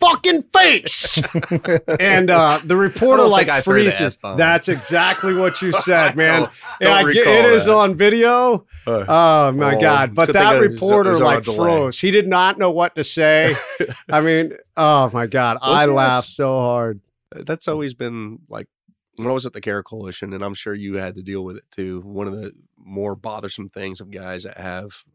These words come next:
Speaker 2: like, disfiguring, uh, injuries is people asking them, you know, "Well, what happened?" <laughs> And I remember this, uh, this, uh, one marsoc dude that I used to hang out with. He was, "I'm tired of people asking me about my leg." Uh, he was,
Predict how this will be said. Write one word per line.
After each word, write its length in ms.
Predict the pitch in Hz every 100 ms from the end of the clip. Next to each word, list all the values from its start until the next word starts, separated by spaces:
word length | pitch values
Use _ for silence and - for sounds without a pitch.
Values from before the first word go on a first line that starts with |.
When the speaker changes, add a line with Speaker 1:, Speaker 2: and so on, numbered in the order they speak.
| _
Speaker 2:
like, 160 | 101 101
disfiguring, 760 | 98 - 101 98 95 98 101 90 _
uh, 260 | 95 92 95 _ _ _ _ _ _ _ -
injuries 460 | 104 98 95 90
is 320 | 98 92 92 - _ _ _ _ _ _ _ _ _
people 300 | - 120 107
asking 380 | 104 98 - 95
them, 200 | 95 92 95
you 60 |
know, 80 | 92
"Well, 140 | 87 92
what 100 | 101
happened?" 380 | 117 143 - - - -
<laughs> 100 | - _ _ _ _ _ _ _ _
And 60 | 101
I 60 | 107
remember 260 | 117 120
this, 240 | 107 113 -
uh, 280 | 98 92 104 _ _ _ _ _ _ -
this, 240 | 95 -
uh, 220 | 98 95
one 260 | 92 101 104
marsoc 520 | 98 110 - 107 98
dude 200 | 107 98
that 80 | 95
I 40 | 98
used 160 | 98
to 60 | 90
hang 120 | 101
out 140 | 92 98
with. 100 | 101
He 60 |
was, 100 | 101
"I'm 160 | 117 143
tired 300 | - 107 101
of 80 | 90
people 260 | 95 101
asking 280 | 101 95 -
me 80 | 95
about 260 | 92 92 95
my 140 | 92
leg." 340 | 101 98 104 120 _ _ _ _ _ _ _ _
Uh, 440 | 92 92 98 113 113
he 140 | 101
was, 200 | 95 -